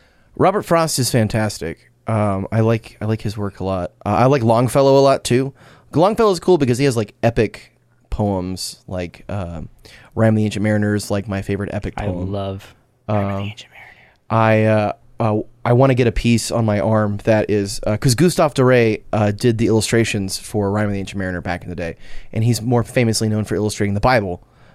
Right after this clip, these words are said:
Speaker 1: Um, you, like, you'd recognize his style, uh, but there's a particular picture he did, uh, in the story,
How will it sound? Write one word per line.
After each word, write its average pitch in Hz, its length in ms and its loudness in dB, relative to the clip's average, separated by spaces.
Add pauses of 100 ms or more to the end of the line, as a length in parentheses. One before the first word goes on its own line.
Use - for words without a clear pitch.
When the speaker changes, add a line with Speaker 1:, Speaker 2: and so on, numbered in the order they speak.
(220)
Speaker 1:
Um, 107 460 4 (260)
you, 139 80 4
like, 143 120 2
you'd 180 100 2
recognize 120 480 2
his 101 140 -6
style, 98 640 -2
uh, 107 200 0
but 123 260 -2
there's 135 220 2
a 110 180 4 (200)
particular 143 520 2
picture 131 340 0
he 113 120 2
did, 110 360 2 (640)
uh, 107 360 4
in 131 140 2
the 120 80 4
story, 110 580 2